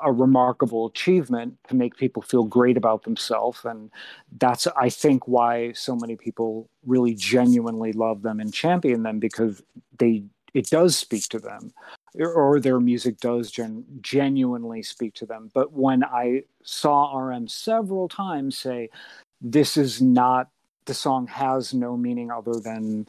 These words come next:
just something for fun," and, uh, you know, it's a summer song meant to make people happy. And I, I think they might have even said it was, you know,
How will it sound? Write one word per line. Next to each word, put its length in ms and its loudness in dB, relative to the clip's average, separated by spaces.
just 380 -2
something 800 0
for 240 -2
fun," 640 0
and, 800 -2
uh, 460 -2
you 140 2
know, 80 6
it's 200 -4
a 60 0
summer 360 4
song 440 0
meant 220 -4
to 300 -6
make 220 4
people 260 2
happy. 420 2
And 140 -2
I, 120 -6
I 100 -8
think 200 -2
they 120 2
might 200 2
have 140 -2
even 260 -6
said 320 -6
it 100 -10
was, 220 -10
you 80 -4
know, 280 -4